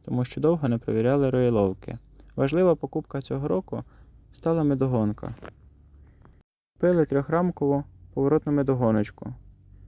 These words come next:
Хотіли, звісно, на чотири рамки, але тоді не було в наявності. Найцікавіше — це період кочівлі. Перший наш виїзд —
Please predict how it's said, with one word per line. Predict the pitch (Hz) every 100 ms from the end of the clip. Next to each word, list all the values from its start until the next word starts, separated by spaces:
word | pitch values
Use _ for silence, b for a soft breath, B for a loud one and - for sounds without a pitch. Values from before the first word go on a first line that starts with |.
| -
Хотіли, | - - 170 139
звісно, | 135 131
на | 127
чотири | 123 127 180 180
рамки, | 143 143 139 135 127 _ -
але | 131 135 160 170 _
тоді | 127 143
не | 156
було | 127 127 135
в |
наявності. | 131 120 110 104 - - - 117 _ _ _ _ _ _ _ _ _ _ _ -
Найцікавіше — | 135 123 - - 127 175 196 143 151 - _
це | - 160
період | 160 139 139 135 -
кочівлі. | 120 - 110 101 98 104 - _ _ _ _
Перший | - 165 - 127
наш | 123 -
виїзд — | 151 175 151 -